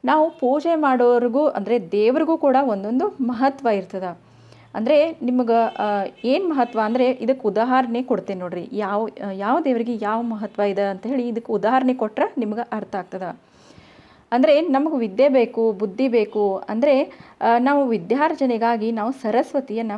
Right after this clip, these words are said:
ಪೂಜೆ ಮಾಡ್ತೀವಿ. ಧನ ಪ್ರಾಪ್ತಿ, ಐಶ್ವರ್ಯ ಬೇಕು, ಸಂಪತ್ತು ಬೇಕು ಅಂದ್ರೆ ನಾವು ಹೆಂಗ ಮಹಾಲಕ್ಷ್ಮಿಯನ್ನ ಪೂಜೆ ಮಾಡ್ತೇವೋ ಅದೇ ರೀತಿ ನಮ್ಮ ವಿಘ್ನಗಳನ್ನ ಕಳೀಲಿ ಅಂತ ಹೇಳಿ ಗಣಪತಿಯನ್ನ ಪೂಜೆ ಮಾಡ್ತೇವೋ ಅದೇ ರೀತಿ,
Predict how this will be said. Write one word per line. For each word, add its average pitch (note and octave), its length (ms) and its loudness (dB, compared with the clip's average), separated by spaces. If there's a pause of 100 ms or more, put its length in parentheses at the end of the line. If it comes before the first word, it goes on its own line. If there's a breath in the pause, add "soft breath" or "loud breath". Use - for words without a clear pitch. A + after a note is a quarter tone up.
ಪೂಜೆ G3+ 240 -4
ಮಾಡ್ತೀವಿ. F#3 480 -10 (240)
ಧನ A#3 260 -2
ಪ್ರಾಪ್ತಿ, A3+ 460 -2
ಐಶ್ವರ್ಯ G#3 460 0
ಬೇಕು, G3+ 320 -2
ಸಂಪತ್ತು A3 440 -4
ಬೇಕು G3+ 360 -2
ಅಂದ್ರೆ C4+ 380 0 (340 loud breath)
ನಾವು C4+ 140 2
ಹೆಂಗ C4+ 340 0
ಮಹಾಲಕ್ಷ್ಮಿಯನ್ನ A#3+ 1000 -2
ಪೂಜೆ G#3 340 0
ಮಾಡ್ತೇವೋ A#3 680 0 (320 loud breath)
ಅದೇ C#4+ 320 2
ರೀತಿ A#3 400 0
ನಮ್ಮ A3+ 320 0
ವಿಘ್ನಗಳನ್ನ A3 760 -2
ಕಳೀಲಿ B3 520 0
ಅಂತ G#3 180 -4
ಹೇಳಿ G#3 260 -2
ಗಣಪತಿಯನ್ನ G#3+ 680 -2
ಪೂಜೆ G3 320 -2
ಮಾಡ್ತೇವೋ G#3+ 600 -2
ಅದೇ G#3 320 4
ರೀತಿ, B3+ 320 0